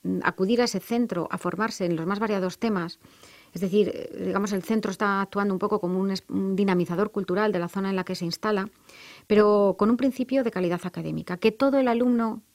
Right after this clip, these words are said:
sea o no universitario, que pueda acceder a ese tipo de actividades que oferta la uned,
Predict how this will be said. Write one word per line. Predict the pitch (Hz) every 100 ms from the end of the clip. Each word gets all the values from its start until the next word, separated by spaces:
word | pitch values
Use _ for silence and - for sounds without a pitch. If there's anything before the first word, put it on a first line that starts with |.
| -
sea | - 214 202
o | -
no | 185 208
universitario, | 196 180 180 175 202 202 175 165 - _
que | 196
pueda | 214 240
acceder | 240 196 190 208 - _ - -
a | 196
ese | 208
tipo | 226 220 196
de | 185
actividades | - 185 185 180 175
que | -
oferta | 180 190 196
la | 180
uned, | 170 185